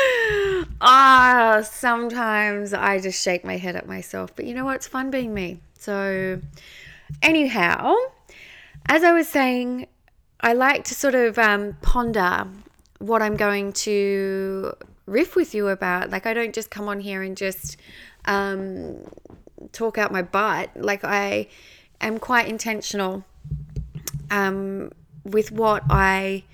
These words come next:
wanna share on this podcast. We have some great guests coming up, by the way.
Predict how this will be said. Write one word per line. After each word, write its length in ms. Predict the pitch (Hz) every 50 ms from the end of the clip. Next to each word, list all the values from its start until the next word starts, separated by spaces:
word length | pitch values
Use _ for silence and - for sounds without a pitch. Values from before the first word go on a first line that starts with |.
| - - - - - - - - -
wanna 220 | - 220 208 208 196
share 380 | - - - 233 220 220 220
on 140 | 233 240 233
this 160 | 233 240 233 -
podcast. 760 | - - 247 233 226 - - 233 220 214 226 254 277 - -
We 80 | 233 233
have 100 | 214 202
some 200 | - 220 196 180
great 480 | - 190 185 202 208 208 196 175 -
guests 320 | - 196 180 180 - - -
coming 300 | - 202 185 185 180 185
up, 120 | 175 -
by 180 | - 98 98 92
the 100 | 185 95
way. 500 | 98 98 87 73 - - - - 113 107